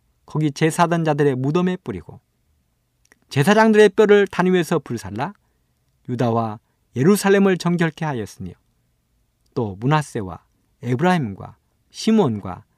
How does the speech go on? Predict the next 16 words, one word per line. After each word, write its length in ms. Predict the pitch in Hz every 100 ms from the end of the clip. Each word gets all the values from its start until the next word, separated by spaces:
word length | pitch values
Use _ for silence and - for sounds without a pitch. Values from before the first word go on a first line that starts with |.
| _ -
납달리까지 880 | 208 - 208 180 - 95 107 95 _ _ _ _
사면 380 | - 190 175 139 _
황폐한 540 | - 226 233 233 202 185
성읍들에도 580 | 226 220 160 131 156
그렇게 300 | 143 139 - 117
행하여 420 | 98 113 185 214 _ _ _ _ _ _
단들을 560 | - 180 196 208 -
회파하며 640 | 151 - 120 95 87 87 - _ _ _ _ _ _ -
아세라 380 | 113 151 208
목상들과 840 | 175 175 - 208 127 104 - 90 _ _ _ _ _ _
가루 300 | - 156 185
새긴 380 | 214 208 208 175
우상들을 440 | 185 185 170 160
빻아 340 | - 156 151 -
가루를 400 | 151 170 185 180
만들며 480 | 110 98 95 87